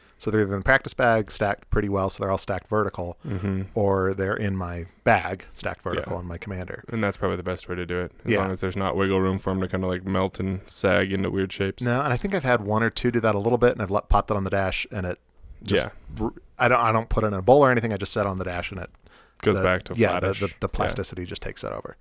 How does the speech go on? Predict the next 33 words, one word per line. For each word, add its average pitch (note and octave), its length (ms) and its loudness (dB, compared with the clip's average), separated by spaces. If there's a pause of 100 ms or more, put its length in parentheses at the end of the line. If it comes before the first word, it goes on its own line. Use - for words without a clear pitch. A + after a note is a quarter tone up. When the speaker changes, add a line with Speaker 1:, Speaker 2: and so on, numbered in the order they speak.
(120)
Speaker 2:
Yep. - 160 -6 (260)
Speaker 1:
Um, F#2+ 560 2
so G#2 140 -6
just F#2+ 140 -6
kinda, F#2 220 -4 (460)
'cause - 140 -2
these D#3+ 100 -2
materials F3 320 2
do A#2+ 160 4
have G2+ 160 4
a F#2 60 -4
memory. F#2+ 520 -4
They G#2 100 -6
wanna F#2+ 220 -4
go F#2 120 -6
back F2 120 -2
to A#2+ 40 2
Speaker 2:
Mm-hmm. D#3+ 140 4
Speaker 1:
the E3+ 40 -2
state - 280 -6
that - 100 -12
they F2+ 160 -8
were F2 120 -6
cooled G#2+ 360 -2
in, E2+ 240 -10 (800)
um, F#2+ 540 -2 (280)
unless G2 320 -4
you F2 80 -12 (280)
change F#2 300 -4
that F2 180 -4
enough F#2 320 -4
over G2 140 -6
time. F#2+ 280 -4